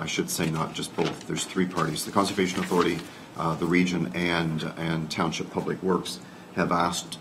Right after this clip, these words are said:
to have that outlet legalized, basically, so that there is a, a written understanding that the waters can continue to flow west. Um, the proponent's in the process of obtaining that approval as we speak. They're not resistant to it. It's just a matter of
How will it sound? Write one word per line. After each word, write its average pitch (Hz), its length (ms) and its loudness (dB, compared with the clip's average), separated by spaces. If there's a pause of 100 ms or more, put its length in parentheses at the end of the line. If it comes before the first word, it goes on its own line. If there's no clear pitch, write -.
(120)
to 95 120 0
have 87 320 0
that 85 400 0 (480)
outlet 87 480 2 (320)
legalized, 82 800 2
basically, 82 480 -2
so 85 240 0
that 78 180 -2
there 82 180 4
is 80 160 0
a, 80 200 0 (280)
a 82 80 0
written 92 360 4
understanding 85 800 4
that 80 180 0
the 90 60 2
waters 80 640 0 (400)
can 80 160 2
continue 85 440 2
to 76 60 0
flow 82 240 -2
west. 76 500 -4 (380)
Um, 80 440 0
the 82 100 0
proponent's 98 580 0
in 87 60 0
the 82 80 0
process 85 440 -2
of 76 120 -4
obtaining 80 500 -2
that 73 160 -2
approval 78 540 -4
as 80 200 -6
we 82 60 -4
speak. 98 400 0
They're 80 140 -2
not 78 260 0
resistant 82 560 -2
to 90 200 0
it. 82 100 -4
It's 69 120 -8
just - 260 -8
a 80 40 -4
matter 76 300 -2
of 73 100 -6